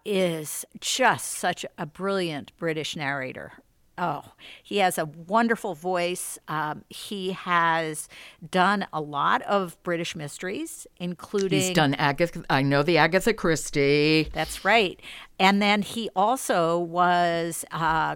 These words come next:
Speaker 1: quite a major, had a major part in two of Neil Gaiman's full cast productions,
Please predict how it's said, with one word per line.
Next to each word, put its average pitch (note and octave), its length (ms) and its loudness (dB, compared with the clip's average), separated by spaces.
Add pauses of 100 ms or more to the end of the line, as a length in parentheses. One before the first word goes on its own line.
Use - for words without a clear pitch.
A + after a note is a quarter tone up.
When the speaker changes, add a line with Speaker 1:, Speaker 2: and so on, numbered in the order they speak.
Speaker 1:
quite A#3 400 0
a E3 100 -2
major, F3 520 -2
had F3 160 0
a D#3+ 100 -4
major F3+ 320 -6
part E3 400 0
in E3 280 -6
two B3+ 440 -2
of E3 220 -2
Neil F#3+ 260 0
Gaiman's F3 720 -6 (240)
full A#3 260 2
cast D#3+ 600 -2
productions, - 760 -6